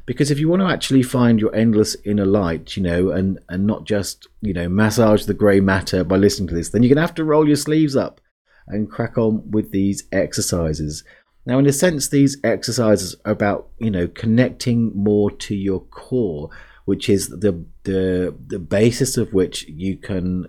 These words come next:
you know, undergo the, I guess, armament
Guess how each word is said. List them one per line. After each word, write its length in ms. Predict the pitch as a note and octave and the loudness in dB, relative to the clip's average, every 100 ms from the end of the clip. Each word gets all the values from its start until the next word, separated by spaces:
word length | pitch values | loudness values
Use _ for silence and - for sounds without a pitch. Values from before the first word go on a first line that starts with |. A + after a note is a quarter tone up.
| - | -10
you 80 | F#2+ | -8
know, 200 | E2 E2 | -4 -6
undergo 680 | E2 G2+ G2+ G#2 F#2+ F#2 F#2 | -2 0 2 2 2 2 0
the, 440 | F#2 F#2 F2+ F2+ - - - _ _ - - - | -2 -2 -2 -6 -12 -20 -20 _ _ -18 -14 -8
I 60 | |
guess, 240 | G#2 A2 - G2 | 0 0 0 0
armament 560 | A2+ C#3 G#2 F2+ F2 | 4 4 4 0 -6